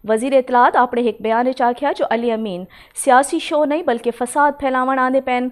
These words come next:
पंजाब मुकम्मल तौर ते पुरअमन ते पुरसकून हालात च है। सूबे दी अवाम फितने ते फसाद दी सियासत को मुस्तरद कर दिते।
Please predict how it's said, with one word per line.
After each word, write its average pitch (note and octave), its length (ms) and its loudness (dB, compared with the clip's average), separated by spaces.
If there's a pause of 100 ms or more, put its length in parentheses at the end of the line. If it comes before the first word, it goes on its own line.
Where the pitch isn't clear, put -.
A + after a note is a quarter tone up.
(280)
पंजाब A#3+ 380 2
मुकम्मल B3+ 460 -2
तौर A#3 200 0
ते A#3+ 140 -2
पुरअमन A3+ 360 -2
ते D4 120 -10
पुरसकून A#3 580 -6
हालात F3+ 420 -2
च - 160 -12
है। E3+ 200 -6 (360)
सूबे A#3+ 320 0
दी B3+ 140 -4
अवाम B3 380 0
फितने A#3 340 -4
ते A#3 100 -6
फसाद A3+ 360 -2
दी A3+ 140 -10
सियासत B3 460 -4
को B3 220 -4
मुस्तरद G3 500 -6
कर E3+ 160 -4
दिते। E3 300 -10